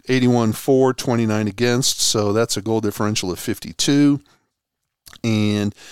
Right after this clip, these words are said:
U N L V right now, taking into the five to one account, the five to one score at the end of two that's they're playing right now, it's, that'd be seventy-five to twenty-eight. So what's that? That's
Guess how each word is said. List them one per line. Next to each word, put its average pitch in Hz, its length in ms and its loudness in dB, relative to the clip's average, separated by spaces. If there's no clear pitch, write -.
U 147 140 4
N 135 80 4
L 120 80 4
V 120 220 2
right 147 260 2
now, 131 240 2
taking 143 380 0
into 127 260 0
the 117 160 -2
five 151 320 -2
to 123 80 2
one 117 180 2
account, 110 560 -2
the - 60 -10
five 135 240 -2
to 120 80 0
one 113 240 0
score 117 640 2
at 107 120 -2
the 113 120 -4
end 110 140 0
of 101 180 0
two 113 480 0
that's 117 460 -4
they're 107 120 -6
playing 110 260 -4
right 101 140 -2
now, 107 220 -2
it's, - 220 -8
that'd 117 120 -4
be 104 80 -4
seventy-five 120 1120 2
to 101 240 -4
twenty-eight. 110 840 -2
So 107 300 0
what's 110 260 0
that? 101 220 0
That's - 580 -4